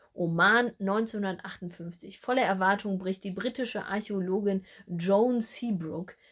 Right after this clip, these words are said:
mit ihrem Verlo-, Verlobten Rory, Rory ist ja die von Gilmore Girls eigentlich, ne? Naja, in die arabische Welt auf. Endlich wird sie ihr großes Idol, die betagte Entdeckerin Maud Vickery, treffen.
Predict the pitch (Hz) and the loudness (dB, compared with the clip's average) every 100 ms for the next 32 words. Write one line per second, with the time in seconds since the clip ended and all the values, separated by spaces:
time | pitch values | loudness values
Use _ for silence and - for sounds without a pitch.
0 | - 185 - 190 185 180 175 190 - - | -8 -6 -2 -2 -2 -2 2 2 0 -6
1 | - 170 185 226 175 165 160 151 190 165 | -4 0 0 -2 -6 -4 -4 2 2 2
2 | 170 190 - _ _ _ _ _ _ 165 | -2 -4 -6 _ _ _ _ _ _ -20
3 | 156 160 160 156 175 170 170 175 - 220 | -14 -12 -10 -10 -10 -8 -8 -8 -6 -4
4 | 254 196 - - - _ - - - - | -4 -4 -8 -18 -20 _ -20 -20 -20 -14
5 | 190 196 _ _ 202 - - _ - - | -12 -12 _ _ -12 -12 -14 _ -20 -20
6 | - 254 302 - 202 196 214 226 208 165 | -2 2 4 4 4 4 4 2 -2 -2
7 | 147 - - - - _ - 254 262 233 | -2 -4 -12 -14 -16 _ -2 -2 -2 -4
8 | 208 208 - 139 170 196 240 226 214 202 | 0 -2 -2 -6 0 2 2 0 -6 -4
9 | 175 165 180 196 190 175 175 208 226 - | 0 2 4 4 2 -2 -2 -2 -4 -2
10 | 190 185 180 185 175 170 165 165 208 214 | -2 0 0 0 0 2 2 4 4 4
11 | 170 170 - 170 151 151 - - - - | 0 -4 -4 -4 -6 -8 -12 -12 -12 -12
12 | - | -20